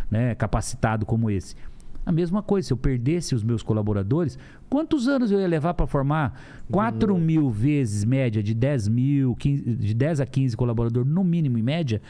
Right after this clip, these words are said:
Speaker 1: Tô falando de cinquenta mil colaboradores diretos.
Speaker 2: Nossa.
Speaker 1: Como é que você capacita esse povo todo? Formar fisioterapeutas,
Speaker 2: É, porque esse pessoal vai
Speaker 1: formar
Speaker 2: trabalhar em
Speaker 1: professor,
Speaker 2: outro
Speaker 1: formar, né, pra entregar os serviços, pra formar os dentistas, capacitá-los pra entregar o modelo Odonto Company.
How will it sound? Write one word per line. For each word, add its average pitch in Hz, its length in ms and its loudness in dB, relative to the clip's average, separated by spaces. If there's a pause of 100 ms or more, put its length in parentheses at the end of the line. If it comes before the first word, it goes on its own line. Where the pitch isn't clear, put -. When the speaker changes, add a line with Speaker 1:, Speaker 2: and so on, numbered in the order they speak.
(260)
Speaker 1:
Tô 170 80 2
falando 175 200 0
de - 40 -10
cinquenta 165 400 0
mil 156 220 2
colaboradores 147 600 0
diretos. 135 760 0
Speaker 2:
Nossa. 104 380 -6 (880)
Speaker 1:
Como 143 120 2
é - 60 0
que 131 60 -4
você 151 200 0
capacita 156 520 0
esse 127 100 -4
povo 131 260 -2
todo? 151 380 0 (720)
Formar 139 380 0
fisioterapeutas, 131 840 0
Speaker 2:
É, - 20 2
porque - 160 -4
esse 127 80 -6
pessoal 135 380 -2
vai 165 80 0
Speaker 1:
formar 147 280 2
Speaker 2:
trabalhar 165 160 2
em - 60 -2
Speaker 1:
professor, 151 420 2 (100)
Speaker 2:
outro 135 40 0
Speaker 1:
formar, 135 880 0
né, 127 140 2
pra 131 160 2
entregar 165 420 0
os 214 120 -2
serviços, 143 560 0
pra 101 160 0
formar 127 400 0
os 107 100 0
dentistas, 143 560 0
capacitá-los 131 720 -2
pra 117 280 -2
entregar 120 760 -2
o 123 80 2
modelo 131 680 2
Odonto 127 280 0
Company. 123 440 0